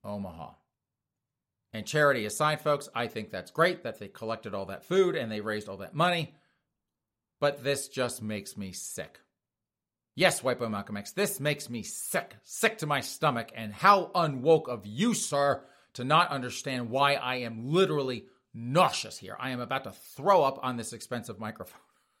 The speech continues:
I am that sick to my stomach about this event in Nebraska with all these people named Josh.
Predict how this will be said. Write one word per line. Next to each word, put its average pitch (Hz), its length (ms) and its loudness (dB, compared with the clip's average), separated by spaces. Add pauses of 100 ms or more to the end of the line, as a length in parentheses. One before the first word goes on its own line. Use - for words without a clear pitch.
(420)
I 170 200 8
am 123 300 -2
that 151 340 6
sick - 580 -2
to 120 80 -10
my 113 160 -2
stomach - 680 -2
about 104 500 -8
this 160 320 2 (320)
event 110 560 2
in 120 140 -4
Nebraska 135 540 4
with 117 160 -2
all 139 200 4
these 120 180 -2
people 110 300 -6
named 95 200 -6
Josh. 90 360 -14